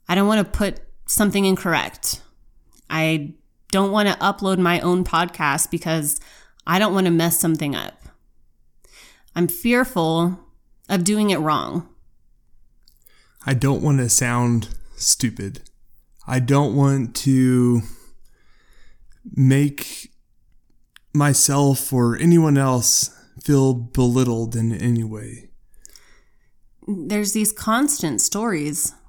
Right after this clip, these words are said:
Speaker 1: where this negative chatter started, and that didn't stop until I was able to find somebody to mentor me to get my headspace right.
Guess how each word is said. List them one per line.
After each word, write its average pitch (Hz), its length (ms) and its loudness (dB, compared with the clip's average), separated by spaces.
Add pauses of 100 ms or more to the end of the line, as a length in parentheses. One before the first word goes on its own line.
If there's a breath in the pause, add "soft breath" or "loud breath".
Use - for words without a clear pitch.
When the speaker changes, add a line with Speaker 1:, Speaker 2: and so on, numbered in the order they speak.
Speaker 1:
where 175 560 0
this 170 300 -2
negative 190 380 -2
chatter 180 420 -2
started, 151 560 -6 (1160 soft breath)
and 202 160 0
that 214 260 0
didn't 226 240 -2
stop 247 340 0
until 208 720 -2 (120)
I 196 100 0
was 214 180 0
able 233 220 0
to 226 500 -4
find 214 320 -2
somebody 233 320 2
to 170 80 2
mentor 160 640 0
me 156 380 0 (440)
to 190 120 -2
get 254 140 2
my 226 120 2
headspace 165 640 -4
right. - 300 -12